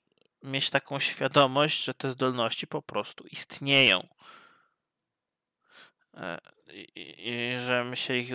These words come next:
uczymy tak trochę pasywnie, jak robiąc rzeczy, które nas interesują, bo oczywiście państwowa edukacja średnio sobie z tym radzi,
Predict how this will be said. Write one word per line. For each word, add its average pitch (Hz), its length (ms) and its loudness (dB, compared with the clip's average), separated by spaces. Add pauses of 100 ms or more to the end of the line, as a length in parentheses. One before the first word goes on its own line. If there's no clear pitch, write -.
(100)
uczymy 127 440 -2
tak 120 200 0
trochę 123 300 -2
pasywnie, 120 720 0 (300)
jak 143 120 0
robiąc 127 680 0 (380)
rzeczy, 123 260 2
które 120 240 0
nas 117 220 0
interesują, 120 880 0
bo 170 240 4
oczywiście 156 640 -2 (420)
państwowa 131 580 4
edukacja 123 840 6
średnio 113 680 2
sobie 98 320 -2
z - 60 -8
tym 101 180 -8
radzi, 80 380 4